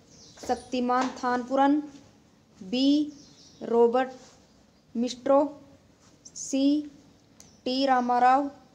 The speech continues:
डी, इनमें से कोई नहीं। तो इसका correct आंसर होगा सी, टी रामाराव। क्वेश्चन नंबर पाँच, नारायण गुरु का जन्म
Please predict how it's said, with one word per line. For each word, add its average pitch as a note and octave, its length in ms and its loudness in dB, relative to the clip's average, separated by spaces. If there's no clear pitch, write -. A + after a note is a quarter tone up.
डी, C4 420 -4
इनमें A#3+ 320 -2
से C4+ 160 -4
कोई A#3 300 0
नहीं। G3+ 260 -6
तो A#3+ 60 -4
इसका B3 260 -4
correct B3+ 400 -4
आंसर B3 320 -4
होगा A3 320 -2
सी, B3 280 -6
टी B3+ 200 -4
रामाराव। G#3 580 -2
क्वेश्चन B3+ 340 -2
नंबर B3 300 -2
पाँच, G#3 480 -6
नारायण A#3+ 540 2
गुरु B3+ 220 -4
का B3+ 180 0
जन्म A#3+ 380 -2